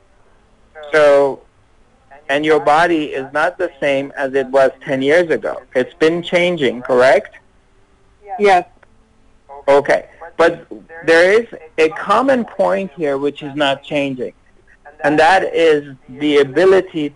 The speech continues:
Speaker 1: to notice, your ability of knowing, your ability of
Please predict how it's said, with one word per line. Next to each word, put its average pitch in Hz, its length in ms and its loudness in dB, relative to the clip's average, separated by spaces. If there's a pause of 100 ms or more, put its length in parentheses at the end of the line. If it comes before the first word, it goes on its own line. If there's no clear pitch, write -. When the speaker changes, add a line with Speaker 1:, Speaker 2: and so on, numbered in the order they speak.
Speaker 1:
to 151 80 -4
notice, 143 460 2 (1000)
your 143 180 4
ability 165 600 2
of 139 240 -2
knowing, 147 680 0 (340)
your 131 200 0
ability 151 840 0
of 131 460 2